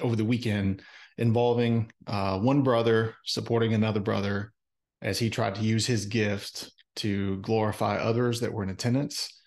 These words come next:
and most importantly, glorify God. So I wanna backtrack a little bit. I wanna explain the situation. So this past weekend, <clears throat> hence the reason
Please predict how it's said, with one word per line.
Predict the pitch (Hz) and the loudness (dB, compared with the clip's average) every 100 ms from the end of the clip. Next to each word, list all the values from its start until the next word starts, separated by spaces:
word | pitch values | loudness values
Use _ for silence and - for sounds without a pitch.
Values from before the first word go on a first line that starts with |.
| _ - | _ -2
and | 110 | 0
most | 110 120 | 0 0
importantly, | 110 113 110 104 104 | 0 0 0 -4 -4
glorify | 110 101 - 101 | -2 -2 -4 -8
God. | 95 - - - - _ _ _ _ _ _ _ _ _ _ | -6 -4 -4 -8 -12 _ _ _ _ _ _ _ _ _ _
So | - 147 120 - - - - _ _ _ _ _ - | -4 0 0 -2 -14 -20 -20 _ _ _ _ _ -2
I | |
wanna | 151 123 | 0 2
backtrack | 107 127 - 123 101 104 | 2 0 -2 -2 -2 -2
a | |
little | 107 107 | -2 -2
bit. | 117 101 - | 0 -2 -2
I | 117 | -4
wanna | 110 110 | -2 -2
explain | - - 117 | -4 -2 0
the | 104 | 0
situation. | 113 98 101 95 104 | -2 -2 -2 -2 -4
So | - 117 113 - _ _ _ - | 0 2 0 -4 _ _ _ -6
this | 120 113 | -4 -4
past | - 139 135 127 - | -4 -2 0 -2 -2
weekend, | 113 139 139 110 98 107 117 _ _ - | 0 0 0 -2 0 -2 -4 _ _ -2
<clears throat> | 165 156 160 139 107 95 - - - _ - | 0 2 2 4 0 -4 -14 -14 -14 _ -8
hence | 135 135 - - | -2 0 0 0
the | 117 107 104 | 0 2 2
reason | 117 110 104 107 | 2 2 0 0